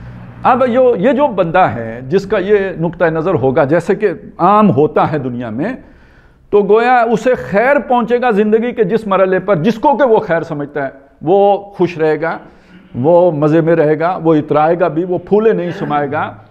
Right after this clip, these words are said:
वो लोगों के सामने फूल के चलेगा। लेकिन ये कि अगर उसे कोई नुकसान हो जाए, यानी उसकी रुकावट आ गए, जो उस वक्त के उसके शौक़ हैं या उस वक्त की उसकी जो,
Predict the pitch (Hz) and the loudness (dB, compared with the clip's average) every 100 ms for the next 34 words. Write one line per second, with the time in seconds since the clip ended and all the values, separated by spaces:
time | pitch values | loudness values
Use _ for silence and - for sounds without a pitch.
0 | _ 151 175 170 175 190 185 - 175 190 | _ -2 2 0 -2 -4 -4 -2 -4 -4
1 | 185 185 285 254 190 - 135 127 147 208 | -2 0 0 0 -2 -2 -4 -4 -6 -10
2 | - _ _ _ - 160 190 208 185 196 | -18 _ _ _ -4 -2 -2 -2 0 0
3 | 190 170 165 160 151 165 160 139 139 - | 0 -2 -2 -4 -4 -4 -4 -4 -6 -4
4 | 175 175 160 156 151 196 202 214 165 - | -2 -2 0 0 0 0 -2 -6 -10 -2
5 | 165 151 151 160 180 151 139 139 131 151 | -2 0 0 0 -2 -2 -2 -4 -2 0
6 | 226 226 - - 269 - 220 - 185 - | 0 -2 -4 -4 -4 0 0 0 -6 -4
7 | 135 131 113 101 - _ 202 220 226 240 | -4 -4 -12 -14 -20 _ -2 0 -2 -6
8 | 240 254 220 185 214 170 196 202 208 190 | -6 -6 -6 -6 -8 -4 0 2 0 -2
9 | - | -10